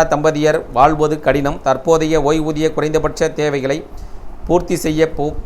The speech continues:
போதுமானதாக இல்லை என்றும் குழு சுட்டிக்காட்டியுள்ளது. பணியாளர்கள் ஓய்வூதிய திட்டத்தின் விதிகளின்படி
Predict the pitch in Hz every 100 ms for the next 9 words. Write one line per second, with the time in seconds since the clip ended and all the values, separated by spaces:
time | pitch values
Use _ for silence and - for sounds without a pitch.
0 | - 147 160 165 160 151 147 147 131 151
1 | 143 131 131 - 156 160 - - - 147
2 | - 160 143 135 123 117 107 104 - -
3 | - - - 127 165 165 160 151 160 147
4 | 156 156 156 151 151 156 151 156 - 127
5 | 151 160 160 143 139